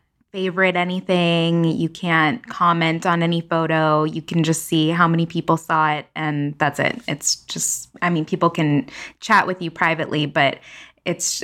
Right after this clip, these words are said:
it's just so much less public, um, even though you can broadcast your stuff publicly, that I, I think that's what's most appealing about it.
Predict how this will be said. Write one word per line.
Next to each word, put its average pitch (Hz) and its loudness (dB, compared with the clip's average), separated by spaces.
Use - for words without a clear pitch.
it's 165 0
just - 0
so - -6
much 214 -2
less 190 -2
public, 202 -2
um, 170 -2
even 180 2
though 180 4
you 165 2
can 165 -4
broadcast 156 2
your 202 -4
stuff 196 -2
publicly, 220 0
that 143 -4
I, 170 -2
I 170 -4
think 185 -4
that's 156 0
what's - -6
most 151 2
appealing 139 2
about 143 0
it. 156 0